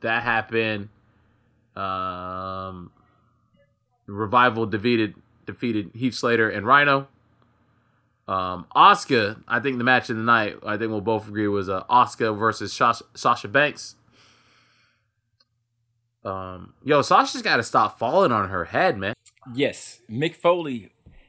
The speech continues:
Speaker 2: uh, was, you know, trying to admonish her about that. That's what I heard, that he was like, "Look, you just need to just stop doing the suicide dive 'cause you're fucking it up."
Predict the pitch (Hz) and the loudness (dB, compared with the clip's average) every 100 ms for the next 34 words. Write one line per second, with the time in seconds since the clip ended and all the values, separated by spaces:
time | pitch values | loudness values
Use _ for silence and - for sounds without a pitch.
0 | _ - 110 107 104 101 90 90 101 92 | _ -10 -6 -4 -4 -6 -10 -12 -12 -12
1 | - - - - _ _ 110 98 85 85 | -14 -18 -20 -20 _ _ -12 -10 -10 -14
2 | 90 - 113 98 95 92 98 107 101 - | -16 -14 -12 -12 -12 -10 -6 -4 -6 -10
3 | 82 - _ _ _ _ _ _ _ - | -14 -18 _ _ _ _ _ _ _ -16
4 | 87 95 95 101 76 - 98 101 101 98 | -8 -8 -8 -10 -12 -10 -10 -8 -8 -6
5 | 110 104 85 80 101 104 85 73 78 82 | -4 -4 -6 -12 -12 -12 -14 -16 -18 -14
6 | 98 78 - 127 131 110 92 87 85 - | -14 -14 -14 -14 -12 -12 -12 -12 -16 -12
7 | - 87 85 90 82 - 98 - 82 78 | -10 -10 -10 -10 -8 -8 -8 -8 -8 -10
8 | 95 90 73 - - 76 - 104 104 92 | -10 -10 -12 -16 -20 -18 -14 -10 -8 -10
9 | 82 - - 82 82 73 69 - | -12 -14 -12 -12 -12 -16 -18 -20